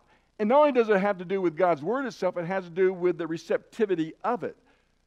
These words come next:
So in this p-, particular parable, Jesus talked about four different kinds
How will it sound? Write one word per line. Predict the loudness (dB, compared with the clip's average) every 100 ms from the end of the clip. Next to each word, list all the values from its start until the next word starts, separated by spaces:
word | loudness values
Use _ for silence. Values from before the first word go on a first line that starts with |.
| _
So | 4 6
in | 6
this | 4 0
p-, | -4 -16 _
particular | -8 -2 -2 -2 -6
parable, | -2 -2 -2 -4
Jesus | -6 -8 -8 -10
talked | -4 -4 -4
about | -4 0 2 0 -4 -20 -20 _
four | 2 2
different | 2 -4 -8
kinds | -6 -4 -4 -8